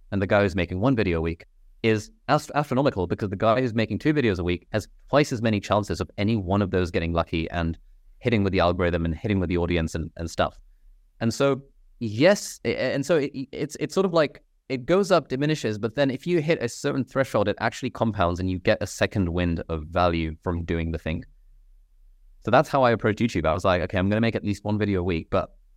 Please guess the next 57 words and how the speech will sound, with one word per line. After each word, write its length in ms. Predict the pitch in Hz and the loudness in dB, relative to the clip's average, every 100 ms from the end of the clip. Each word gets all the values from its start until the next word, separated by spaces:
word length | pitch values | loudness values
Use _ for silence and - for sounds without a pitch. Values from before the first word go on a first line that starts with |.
| - | -4
I 120 | 98 127 | 2 2
was 160 | 135 | 2
thinking 260 | 131 127 123 | -2 0 2
about 300 | 101 90 - | 2 2 -2
YouTube 400 | 98 87 92 90 | -4 0 0 0
when 140 | 92 | 0
I 40 | 92 | 0
was 100 | 82 | 0
in 40 | |
the 60 | 127 | -2
shower, 400 | - 104 92 90 | 0 2 2 0
when 120 | 90 | 0
I 40 | 90 | -2
was 140 | 85 _ | -4 _
commuting 320 | - 107 113 107 | -2 0 0 -2
to 80 | |
work, 320 | 87 90 87 - | 0 0 0 0
when 100 | 90 | 0
I 40 | |
was 140 | 90 - | 0 0
at 140 | 98 | 0
work, 220 | 90 85 - | 2 -2 0
when 100 | 92 | -2
I 40 | |
was 100 | 90 | 0
in 60 | 92 | 0
the 60 | 87 | -2
toilets 360 | - 104 95 | -2 0 -2
at 80 | 85 | -2
work, 280 | 85 82 _ _ _ - | 0 -2 _ _ _ 0
when 100 | 92 | 2
I 60 | |
was 180 | 95 - - | 0 -2 -2
in 160 | 123 | 0
between 360 | 123 - 113 98 | 0 0 0 0
seeing 240 | - 101 | 0 0
patients. 520 | 92 95 - 78 - - _ - - | 0 -2 -2 -8 -10 -20 _ -20 -2
I 60 | 98 | 0
was 140 | 98 | 2
on 140 | 107 110 | 2 2
Notion 400 | 104 - 92 87 | 2 0 -2 0
on 120 | 92 | 0
my 200 | 87 87 | 0 0
Windows, 420 | 92 95 95 95 | 0 0 0 -2
crappy 380 | - 104 107 95 | -2 -2 0 -2
N 100 | 98 | 0
H 180 | 95 - | -2 0
S 200 | 90 - | -2 0
Windows 240 | 90 87 | 0 0
computers, 400 | - 90 90 85 | -2 -2 -2 0
and 80 | 82 | -2
I 20 | |
was 100 | 82 | -4
planning 380 | - - 90 90 | -6 -4 -2 0
the 80 | 82 | -2
next 200 | 80 - | -4 -6
video. 280 | 85 78 | -6 -6